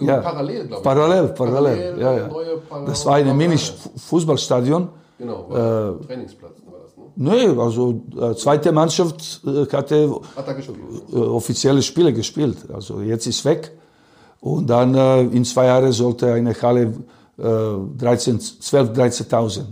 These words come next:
Speaker 2: Mhm.
Speaker 1: sein.
Speaker 2: Eine Sache, die so ein bisschen komisch ist ja im europäischen Basketball, ist die Sache mit dem Geld, wo das
Speaker 1: Ja.
Speaker 2: Geld herkommt. Financial Fairplay ist so ein Thema. Jetzt sind die spanischen Vereine, also Real und ihr, natürlich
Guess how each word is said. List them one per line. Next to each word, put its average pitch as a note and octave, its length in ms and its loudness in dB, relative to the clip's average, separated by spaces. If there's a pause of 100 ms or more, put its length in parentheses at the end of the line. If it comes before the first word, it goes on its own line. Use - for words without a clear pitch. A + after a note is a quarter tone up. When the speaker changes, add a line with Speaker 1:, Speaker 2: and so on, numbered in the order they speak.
Speaker 2:
Mhm. G2 680 -20
Speaker 1:
sein. A#2+ 180 -12 (580)
Speaker 2:
Eine D3 260 2
Sache, - 280 0
die G2+ 420 -6 (840)
so - 160 -4
ein A#2+ 60 0
bisschen D#3+ 260 2
komisch D3+ 300 0
ist C#3+ 160 -4
ja B2+ 80 2
im A#2+ 60 2
europäischen B2 580 0
Basketball, A2+ 480 0
ist A#2 160 -8
die A2 40 -6
Sache A#2 200 -4
mit G#2 160 -4
dem G2+ 160 -4
Geld, E2 380 -8 (140)
wo G#2 100 -10
das A2+ 220 2
Speaker 1:
Ja. D#2+ 40 -2
Speaker 2:
Geld G2+ 260 -2
herkommt. F#2 480 -8 (1040)
Financial A#2+ 580 2
Fairplay A#2 440 0
ist - 140 -6
so A#2 80 0
ein G#2+ 100 -2
Thema. F#2+ 340 -2
Jetzt G2 340 -6
sind C#3+ 340 2
die G#2+ 100 -8
spanischen C3 640 0
Vereine, C3 460 0
also G#2 240 2
Real G2+ 420 2
und G#2+ 260 -6
ihr, C#3 420 2 (260)
natürlich C3 580 -4